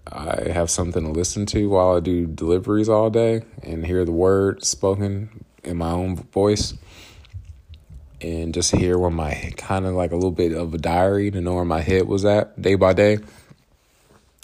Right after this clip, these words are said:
Sharing these little stories from life, like a time capsule. At some point, I'm actually considering rebranding Chew the Bible. I'll keep Chew the Bible, but I'm actually thinking about, um,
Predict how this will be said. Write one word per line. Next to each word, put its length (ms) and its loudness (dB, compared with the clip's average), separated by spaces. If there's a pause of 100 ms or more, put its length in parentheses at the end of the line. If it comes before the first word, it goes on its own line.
(120)
Sharing 320 -2
these 180 -2
little 160 2
stories 480 2
from 200 -4
life, 340 -2 (1080)
like 120 -6
a 80 -4
time 360 -2
capsule. 540 0 (120)
At 120 -4
some 360 2
point, 300 2
I'm 160 2
actually 320 0
considering 880 2
rebranding 840 2
Chew 200 4
the 100 2
Bible. 540 2 (600)
I'll 200 4
keep 340 2
Chew 240 2
the 80 -2
Bible, 440 4
but 160 -2
I'm 140 0
actually 360 0
thinking 260 -2
about, 380 2
um, 1000 -4